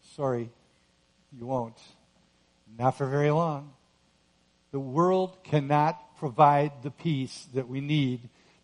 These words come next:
to live in peace in the storms of life. It's not gonna work. It won't happen. Some of us are a little bit more macho than some of these other things, and we just put on that strong front, <laughs> "This isn't gonna bother me." Right.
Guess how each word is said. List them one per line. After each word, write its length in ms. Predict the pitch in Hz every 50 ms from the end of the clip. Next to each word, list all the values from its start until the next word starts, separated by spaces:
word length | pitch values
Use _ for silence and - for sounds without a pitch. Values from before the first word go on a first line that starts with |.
| _ -
to 60 | 139
live 380 | 127 127 147 170 180 175 160
in 160 | 175 165 165 143
peace 640 | - - 170 156 135 127 113 - - - - - _ _ _ _ _ _ _
in 100 | 139 123
the 80 | 123 113
storms 340 | - - 135 127 127 110 117
of 100 | 107 110
life. 160 | 98 92 80 _ _ _ _ _ _ _ _ _ _ _ _ _ _ _ _ _ _ _ _ _ _ _
It's 140 | _ _ _
not 160 | 147 151 -
gonna 140 | - 165 143
work. 240 | 156 175 135 - _ _ _ _ _ _ _ _ _ _ _ _ _ _ _
It 100 | 117 117
won't 200 | 113 135 151 143
happen. 320 | 123 139 135 131 - - 95 92 _ _ _ _ _ _ _ _ _ _ _ _ _ _ _ _ _ _ _ _ _ _ _ _ _ _ _ _ _ -
Some 160 | 175 185 208
of 100 | 180 143
us 220 | 139 139 - -
are 80 | 143 127
a 40 | 135
little 180 | 139 156 151
bit 160 | 139 151 135
more 160 | 131 139 135 127
macho 460 | 127 139 147 156 156 - - 139 123
than 160 | 120 127 117
some 200 | - - 135 131
of 60 | 127 117
these 180 | 123 120 110
other 220 | 123 120 127 123 117
things, 220 | 127 131 135 113
and 80 | 113 123
we 80 | 143
just 180 | 135 135 - -
put 120 | - 135
on 120 | 131 131 127
that 160 | 120 117 -
strong 320 | - - 147 135 131 131
front, 420 | - - 156 139 131 131 120 120 92
<laughs> 140 | - 151
"This 240 | 127 131 156 - -
isn't 240 | 170 139 135 156 147
gonna 180 | 139 143 147 143
bother 380 | 131 143 143 147 143 147 143
me." 420 | 135 175 208 196 170 151 143 143 - _ _ _ _ _ _ _ _ _ _ _ _ _ _ _ _ _ _ _ _ _ _ _ _ 120
Right. 380 | 117 123 131 127 120 123 -